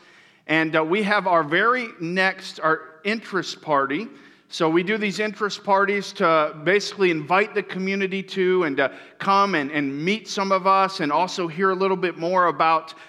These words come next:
this new church. And so on September seventeenth, uh, which is a week from today, at six o'clock at the Brick in Marysville, we're gonna have our next interest party.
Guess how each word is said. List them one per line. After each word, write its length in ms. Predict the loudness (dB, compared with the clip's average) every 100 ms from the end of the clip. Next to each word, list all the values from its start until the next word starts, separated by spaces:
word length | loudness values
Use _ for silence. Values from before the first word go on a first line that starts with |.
| -8
this 320 | 0 0 0
new 160 | -4 -4
church. 560 | -4 0 0 0 -6 -8
And 140 | -8
so 360 | -2 2 2 0 -10 -6
on 160 | 0 0
September 720 | 0 -2 -2 -4 -4 -2 -2
seventeenth, 1080 | -4 0 0 0 -8 -8 -2 -2 -2 -8 -20 -20 _ _
uh, 240 | 0 2 2
which 260 | -4 -4
is 240 | -2 -2 -4
a 80 | -4
week 260 | -2 -2
from 200 | -4 -6
today, 580 | -4 -2 0 2 0 -4 -12 -20 -4
at 180 | -4 -4
six 360 | -4 -4 -4
o'clock 500 | -6 -2 2 2 0 -6
at 140 | -6
the 160 | -2 -2
Brick 560 | -2 0 0 -2 -10 -8
in 280 | -4 -2 -2 -2
Marysville, 640 | 0 0 -2 -2 0 0
we're 120 | 0
gonna 160 | -4 -2
have 200 | -2 0
our 120 | 0
next 480 | 0 -2 -2 -8 -12
interest 480 | -8 -8 -8 -10 -8
party. 300 | -4 -4 -6